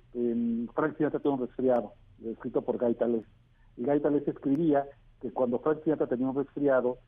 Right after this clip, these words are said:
y no podía cantar, eh, eso generaba un debate económico tanto como si fuera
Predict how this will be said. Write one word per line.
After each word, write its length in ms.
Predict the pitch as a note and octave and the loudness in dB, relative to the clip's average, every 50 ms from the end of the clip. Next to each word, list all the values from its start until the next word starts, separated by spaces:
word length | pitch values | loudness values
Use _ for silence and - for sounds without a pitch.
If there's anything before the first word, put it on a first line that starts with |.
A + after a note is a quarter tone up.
| _ - | _ -14
y 100 | A#2 A2+ | -8 -2
no 180 | A#2 D3+ D3+ | -2 -2 0
podía 460 | D3+ C#3+ C3+ B2 B2 C3 C#3+ C#3+ B2+ - | 0 -2 -4 -2 -2 0 0 0 0 0
cantar, 440 | - A#2+ A#2+ A#2+ - B2+ A#2+ A#2+ A#2+ B2 - _ - - - - - _ - | -2 -4 -4 -2 2 2 2 2 0 -4 -10 _ -20 -20 -20 -20 -20 _ -4
eh, 440 | - C3 C3 C3 B2+ B2+ - - - | -2 -2 0 0 -2 -2 -4 -6 -4
eso 200 | E3+ D#3 - - | -4 -2 -2 -2
generaba 560 | E3 - E3 D#3+ D3+ C3+ C3+ C#3 D3 C#3 C#3+ C#3+ | 0 0 0 2 2 2 4 4 4 2 2 0
un 120 | C#3+ C#3+ | 2 2
debate 360 | C3+ B2+ B2 C3+ C3 - D3 | 2 2 2 2 2 2 0
económico 500 | C3 - A#2+ A#2 B2 B2+ C3 B2 - B2 - | 0 0 0 -2 0 0 -2 -2 -4 -4 -2
tanto 340 | - B2+ B2 A#2+ - C3+ | 0 0 0 0 -2 -4
como 240 | - - A2 A2+ G#2+ - | -4 -4 -6 -6 -6 -6
si 100 | A2+ G2+ | -6 -6
fuera 360 | - - B2 C3+ C3 C3+ C3 | -4 -2 0 2 2 2 0